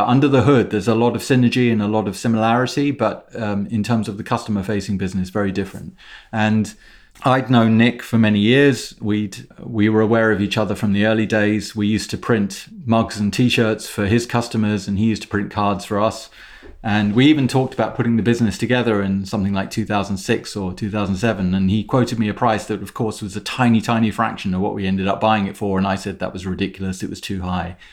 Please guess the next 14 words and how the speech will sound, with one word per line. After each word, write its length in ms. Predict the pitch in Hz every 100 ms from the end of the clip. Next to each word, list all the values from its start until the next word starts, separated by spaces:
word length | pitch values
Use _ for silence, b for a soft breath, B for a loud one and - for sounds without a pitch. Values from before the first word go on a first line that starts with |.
| B
But 120 | 120
we 160 | 117 113
ended 220 | 113 107
up 140 | 107 107
buying 300 | 101 98 95
them, 360 | 92 92 95
very 340 | 107 131 131 113
leveraged 640 | 117 104 104 95 - -
purchase. 540 | - 113 - 95 82 104
You 100 | 95
know, 220 | 92 95
it 100 | 95
was, 240 | 98 -
uh, 300 | 95 90 90